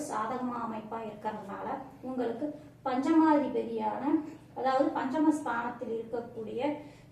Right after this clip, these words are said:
செவ்வாய் பகவானும் சாதகமா இருக்குது. அதுக்கு அடுத்து பின்னோக்கி சுகஸ்தானத்துக்கு போனாலும்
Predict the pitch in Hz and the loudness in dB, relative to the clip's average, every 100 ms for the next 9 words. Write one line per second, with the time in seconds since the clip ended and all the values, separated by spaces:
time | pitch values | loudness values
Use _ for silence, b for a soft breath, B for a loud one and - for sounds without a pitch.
0 | - 247 240 294 285 247 240 240 247 254 | -6 -2 2 4 4 2 0 0 -2 -4
1 | 240 214 254 247 240 240 208 - - 294 | -4 -2 -2 -2 -2 -4 -4 -6 -2 0
2 | 294 254 294 285 269 285 320 - 269 294 | 0 0 0 2 0 0 -2 -2 4 6
3 | 285 285 277 - 247 262 - 262 247 240 | 6 4 -4 -4 -4 -4 -4 -6 -6 -8
4 | 226 233 - 220 220 214 254 | -8 -8 -8 -8 -4 -2 2